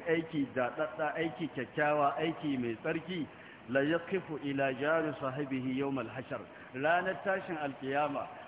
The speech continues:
aiki da kai yi domin Allah, aiki nagari,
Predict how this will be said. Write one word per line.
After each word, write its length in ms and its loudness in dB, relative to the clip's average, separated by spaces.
aiki 480 0
da 80 2
kai 180 -2
yi 180 2
domin 400 4
Allah, 440 4
aiki 380 2
nagari, 440 4